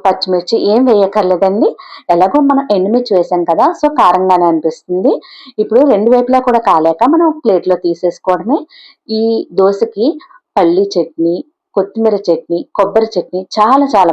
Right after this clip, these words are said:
బాగుంటాయి. ఈ రోజైతే నేను పల్లి చట్నీ చేశానండి. టమాటో దోశతో పల్లి చట్నీ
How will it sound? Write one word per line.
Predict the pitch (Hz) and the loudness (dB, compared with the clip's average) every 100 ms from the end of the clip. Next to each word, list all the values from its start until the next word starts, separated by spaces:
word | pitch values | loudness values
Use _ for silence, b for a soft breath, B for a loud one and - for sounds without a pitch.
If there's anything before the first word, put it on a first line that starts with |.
| 156 | 2
బాగుంటాయి. | 151 156 156 180 233 - B B B 208 | 2 2 0 0 0 -2 B B B 0
ఈ | 196 | 2
రోజైతే | 165 165 160 156 160 | 2 2 0 0 -2
నేను | 160 165 277 - B _ 196 | 0 0 -2 -4 B _ -4
పల్లి | 160 196 196 | 0 0 -2
చట్నీ | 190 180 170 | -4 -4 -2
చేశానండి. | 165 175 170 175 262 403 B - | 0 0 -2 -2 -2 -4 B -4
టమాటో | 196 175 196 269 240 | -2 0 2 2 2
దోశతో | 208 185 180 196 285 | 0 0 0 2 2
పల్లి | 214 175 196 | 0 0 -2
చట్నీ | 196 196 | -2 -4